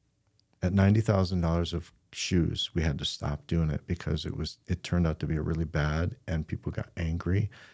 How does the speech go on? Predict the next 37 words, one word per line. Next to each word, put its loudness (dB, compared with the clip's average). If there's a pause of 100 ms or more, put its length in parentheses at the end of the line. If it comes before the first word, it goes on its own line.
(240)
and 2
they 0
left -4
mad, 2 (440)
and 2
it 0 (160)
wasn't 4
at 4
all 4
what 0
it -2
was -4
designed 0
to -4
do. 2
The -2
church -2
was -6
standing 0
in -4
the -4
gap, -2
but, -10 (100)
but -8
because -4
we 2
didn't -2
charge. -4
Now, 0
I 0
wasn't 2
in 4
charge, -4 (1000)
um, 6 (100)
and 6
I 8
was 0